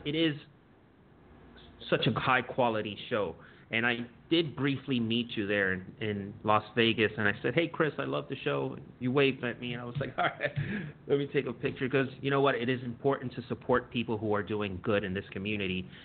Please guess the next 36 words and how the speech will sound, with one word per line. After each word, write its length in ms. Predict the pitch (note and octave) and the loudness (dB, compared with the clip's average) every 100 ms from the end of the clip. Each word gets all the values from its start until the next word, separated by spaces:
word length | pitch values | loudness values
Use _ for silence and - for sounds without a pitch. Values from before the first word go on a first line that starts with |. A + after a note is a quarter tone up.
| - B2 | -2 4
and 160 | B2 | 6
that's 180 | B2 B2 - | 6 4 0
why 100 | B2 | -2
we 220 | A2+ G#2+ | -2 -4
asked 240 | G2 - | -4 -6
you 160 | G#2 G2+ | -6 -6
on 160 | F2+ | -6
here, 260 | F#2 F#2 F2+ - - | -8 -10 -10 -10 -4
to 60 | |
express 360 | B2 - D#3 D3 - | -4 0 0 0 0
gratitude 460 | A2+ G#2+ G#2 A2+ - | -2 -2 -6 -10 -10
for 80 | A#2 | -8
what 240 | G#2+ G2+ | -8 -8
you 60 | G2+ | -10
do, 240 | F#2+ G2 F#2+ - - - | -10 -10 -14 -20 -12 -2
but 120 | D#3 | 0
also 340 | D#3+ E3 E3 | 2 0 0
because 300 | C#3 B2+ C3 A#2+ | -2 0 -2 0
you 200 | B2 C3+ | 4 6
are 220 | B2+ B2 | 4 2
on 140 | A2+ | -6
a 60 | G#2 | -8
high 320 | - A2+ A2 | -6 -2 -2
trajectory. 580 | - G2 G#2 G2 G#2 E2 | -4 -8 -8 -8 -10 -2
I 220 | A#2 A2+ - | -2 -2 -4
feel, 240 | A2 F#2+ - - - - | -6 -4 -6 -10 -20 -2
as 140 | G#2+ G#2+ | -2 2
your 160 | B2 | 2
fan 400 | C3+ A#2 G2+ G2+ G#2 - - - - - | 2 2 2 2 -6 -16 -20 -20 -14 -2
and 100 | A#2 | 2
as 80 | A2+ | 2
a 60 | G#2+ | 0
fan 260 | - A2 A2 | -2 -2 -2
of 100 | A2 | 2
your 160 | G#2+ - | 0 0
show, 240 | G#2 G2+ | -2 -2